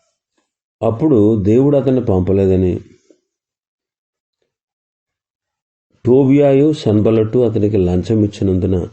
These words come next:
నా విషయమై ఈ ప్రకటన చేసిననియు తేటగా కనుగొంటిని. ఇందువలన నాకు భయం పుట్టగా,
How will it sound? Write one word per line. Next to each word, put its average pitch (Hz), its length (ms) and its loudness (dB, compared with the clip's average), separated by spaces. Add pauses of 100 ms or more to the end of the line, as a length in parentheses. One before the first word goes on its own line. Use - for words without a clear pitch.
(120)
నా 92 240 -2
విషయమై 104 720 -2 (1120)
ఈ 120 120 0
ప్రకటన 107 520 -2 (160)
చేసిననియు 90 680 -2 (120)
తేటగా 95 400 -4
కనుగొంటిని. 82 720 -6 (1400)
ఇందువలన 131 580 2
నాకు 127 240 0
భయం 107 400 0
పుట్టగా, 104 680 -2